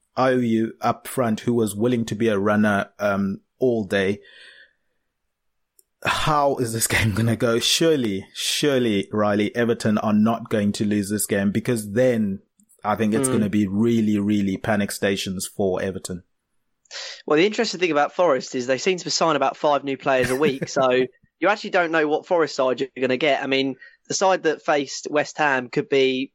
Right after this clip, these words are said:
Speaker 2: change, you know, six or seven different changes. They just signed Emmanuel Dennis. I think for me, Cheku Kouyaté, obviously ex-West Ham player, he should go straight in that lineup.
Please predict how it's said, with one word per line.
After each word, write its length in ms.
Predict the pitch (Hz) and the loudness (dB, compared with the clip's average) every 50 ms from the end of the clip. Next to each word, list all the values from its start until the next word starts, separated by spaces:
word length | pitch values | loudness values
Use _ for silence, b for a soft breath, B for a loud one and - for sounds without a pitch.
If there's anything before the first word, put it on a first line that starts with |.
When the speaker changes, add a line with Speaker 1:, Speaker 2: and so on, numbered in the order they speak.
| _ _ - | _ _ -4
Speaker 2:
change, 300 | - 156 143 135 131 - | 0 0 0 0 -2 -2
you 80 | 143 135 | -2 -2
know, 60 | 127 | -2
six 200 | 117 - 147 147 | -2 -4 -8 -4
or 40 | 127 | -2
seven 180 | 143 139 131 | -2 -2 -2
different 200 | 131 131 135 127 | -2 -4 -4 -2
changes. 300 | - 165 165 160 127 127 131 | 0 0 0 0 0 -2 -2
They 40 | 127 | -2
just 140 | 139 135 - | -2 0 0
signed 160 | 151 131 127 | 0 -2 0
Emmanuel 300 | 131 139 131 127 123 120 | 0 -2 -2 -2 -2 -4
Dennis. 500 | 117 160 165 165 165 165 165 156 - - b b b b b - | -2 0 0 2 2 0 0 -2 -4 -12 b b b b b -6
I 80 | 139 | -4
think 180 | 143 156 131 - | -2 -4 -4 -2
for 80 | - | -2
me, 380 | 139 147 160 151 139 143 151 151 | 0 2 2 4 4 2 0 -2
Cheku 320 | - - 170 156 - 127 | -2 -4 -4 -4 -4 -6
Kouyaté, 480 | - - 143 139 143 135 - 160 156 147 | -4 0 0 2 2 0 0 0 0 0
obviously 180 | 139 123 139 139 | 0 0 0 -2
ex-West 320 | - - - 135 - - | -2 0 -4 -4 -2 0
Ham 180 | 143 139 135 131 | 0 0 0 -2
player, 300 | - 120 120 120 131 127 B B B B | -2 0 0 0 0 -2 B B B B
he 120 | - 151 | -4 -2
should 100 | 131 - - | -2 0 -2
go 80 | 127 | -2
straight 280 | 120 - - 160 151 - | -2 -2 -2 -2 -2 0
in 40 | 127 127 | -2 -4
that 120 | 123 120 | -4 -2
lineup. 380 | 131 123 123 123 131 139 147 | 0 0 2 2 2 0 0